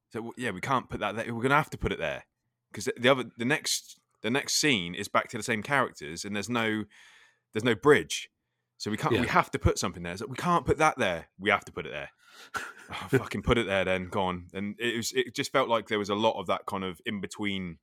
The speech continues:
Speaker 1: you know, little side mission shit that kind of just ruined the flow.
Speaker 2: Yeah. And there's just, just weird bits. Like, why would they do that? 'Cause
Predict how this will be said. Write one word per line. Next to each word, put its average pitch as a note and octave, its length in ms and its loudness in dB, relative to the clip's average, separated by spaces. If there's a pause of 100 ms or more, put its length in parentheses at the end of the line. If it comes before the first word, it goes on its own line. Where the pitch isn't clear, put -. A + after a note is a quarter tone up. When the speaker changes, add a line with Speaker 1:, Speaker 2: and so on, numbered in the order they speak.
(360)
Speaker 1:
you F#2 120 -10
know, F2+ 180 -4
little G2 240 -6
side G#2 420 2
mission E2+ 380 -4
shit - 380 -2
that F2 100 -12
kind F#2 160 -8
of E2 100 -10
just - 220 -10
ruined F2+ 300 -2
the - 40 -10
flow. D2+ 420 2 (680)
Speaker 2:
Yeah. A2+ 460 6 (680)
And C3+ 140 4
there's C#3 100 4
just, - 400 -6 (1500)
just - 160 -20 (120)
weird B2 400 4
bits. - 380 0
Like, A2 120 -2
why A#2 600 4
would A2 300 0 (100)
they G2+ 220 -2 (120)
do A2+ 220 2 (140)
that? E2 300 -8 (540)
'Cause B2+ 240 0